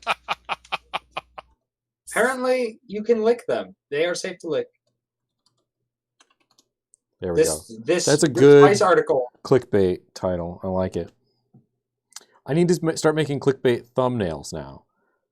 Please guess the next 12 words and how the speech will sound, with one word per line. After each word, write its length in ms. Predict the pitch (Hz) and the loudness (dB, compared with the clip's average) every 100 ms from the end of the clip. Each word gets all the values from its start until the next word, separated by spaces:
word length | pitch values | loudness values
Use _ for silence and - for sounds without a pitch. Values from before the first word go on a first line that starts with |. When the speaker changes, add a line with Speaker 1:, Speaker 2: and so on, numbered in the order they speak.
| _ - | _ -6
Speaker 3:
Uh, 240 | 85 85 | -4 -2
Speaker 2:
Yeah. 260 | - - 107 | 0 2 2
Speaker 3:
ju-, 160 | 117 110 | 0 0
just 180 | 147 | 0
like 140 | 139 120 | 2 2
a 40 | |
Speaker 2:
Um, 140 | 139 135 | 2 2
Speaker 3:
picture 280 | 170 - | 2 4
of 100 | 180 | 4
a 40 | 165 | 2
salt 380 | - 151 143 120 | 4 6 6 4
lamp. 440 | 123 113 113 | 0 0 -2